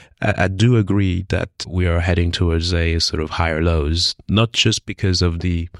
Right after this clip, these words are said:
current, uh, environment of, of, of inflation linked to the war and supply chain disruption, but also f-, uh, around climate change and green inflation in particular.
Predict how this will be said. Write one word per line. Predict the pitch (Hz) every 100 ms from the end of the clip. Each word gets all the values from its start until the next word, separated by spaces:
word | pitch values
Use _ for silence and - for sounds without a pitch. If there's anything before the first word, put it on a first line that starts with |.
| - - -
current, | - 85 80 - - _ -
uh, | 87
environment | 87 85 82 80 80 80 87
of, | 80 -
of, | 82
of | 82 85
inflation | 82 - 98 - 73 82 - _ _
linked | 82 85 85
to | - 78 78
the | 80
war | 76 78 78 78
and | 78 78
supply | 80 80 82
chain | 85
disruption, | 82 - 95 - 87
but | 90 98
also | 104 - 101 95 95
f-, | 90 - -
uh, | 95 87
around | 98 95 90
climate | - 104 87
change | - 73 76 -
and | 90 87
green | 87 104 101
inflation | 92 - 101 95 - 73 78 - - _ -
in | 87
particular. | - 87 101 - 76 78